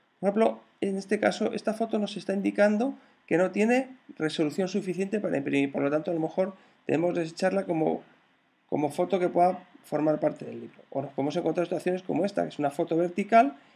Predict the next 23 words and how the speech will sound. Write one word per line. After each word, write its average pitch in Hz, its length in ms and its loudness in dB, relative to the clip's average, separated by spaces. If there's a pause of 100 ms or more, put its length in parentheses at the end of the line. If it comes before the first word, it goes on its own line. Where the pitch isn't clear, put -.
(240)
que - 80 2
o - 20 4
bien 185 180 4
podemos 170 280 2
componer 185 560 2 (800)
moviendo 151 480 2
la 185 80 2
imagen, 220 480 0
o 185 160 2
bien 226 500 2 (320)
podemos 220 800 4 (320)
buscar 165 320 -2
una 175 180 4
plantilla 233 680 2
como 160 200 -2
esta 190 260 2
vertical, 220 600 2 (480)
en 147 180 2
la 185 200 6
que 240 260 0 (580)
encajemos 185 880 0 (140)
la 175 180 0
foto 208 540 0